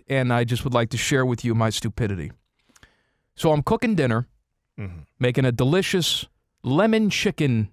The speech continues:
Speaker 1: dish.
Speaker 2: Okay.
Speaker 1: All right, this is important for the details of the story.
Speaker 2: Lemon chicken.
Speaker 1: Chicken thighs, sear them in a pan, get that skin all crispy.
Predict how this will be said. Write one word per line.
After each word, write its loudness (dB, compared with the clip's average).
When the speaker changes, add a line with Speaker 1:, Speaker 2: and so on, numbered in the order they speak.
Speaker 1:
dish. -4
Speaker 2:
Okay. -4
Speaker 1:
All 2
right, 2
this -4
is 0
important 0
for -4
the 2
details 0
of 0
the -4
story. -2
Speaker 2:
Lemon 0
chicken. -4
Speaker 1:
Chicken 0
thighs, 0
sear 0
them 0
in 0
a 0
pan, -2
get -4
that 0
skin 0
all 2
crispy. -4